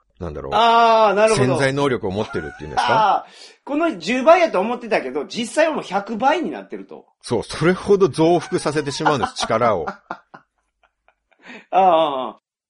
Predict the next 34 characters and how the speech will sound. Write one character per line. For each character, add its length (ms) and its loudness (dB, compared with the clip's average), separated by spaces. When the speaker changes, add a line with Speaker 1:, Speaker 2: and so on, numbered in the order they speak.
Speaker 2:
な 160 -12
る 80 -12
ほ 80 -14
ど。 60 -8
Speaker 1:
リ 80 -2
ン 100 -2
グ 80 0
上 120 0
は 60 0
そ 200 -4
う 40 -2
い 20 -2
う 40 -10
世 140 -4
界 140 -8
な 60 -12
ん 40 -12
で 40 -14
す。 120 -20
だ 120 0
か 140 0
ら、 100 0
Speaker 2:
は 80 0
い。 60 -8
Speaker 1:
ク 100 -6
リ 100 -2
ス・ 100 -8
ジ 80 -2
ェ 60 -2
リ 80 -2
コ 120 -4
選 200 -4
手 140 -10
も 520 -6